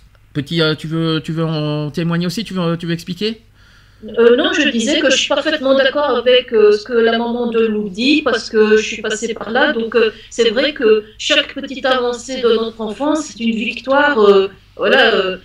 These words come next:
Speaker 2: pour d'autres, euh, parents, c'est, c'est normal, c'est, c'est banal,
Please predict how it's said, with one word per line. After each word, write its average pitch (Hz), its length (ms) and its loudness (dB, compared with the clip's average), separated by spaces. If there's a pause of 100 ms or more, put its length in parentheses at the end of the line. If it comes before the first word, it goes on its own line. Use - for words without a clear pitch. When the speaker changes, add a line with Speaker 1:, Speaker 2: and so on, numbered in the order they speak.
Speaker 2:
pour 233 220 -4
d'autres, 285 420 -2
euh, 208 240 4
parents, 254 320 0
c'est, 196 400 0
c'est 196 160 -2
normal, 226 560 2
c'est, 202 320 0
c'est 196 160 -2
banal, 220 440 0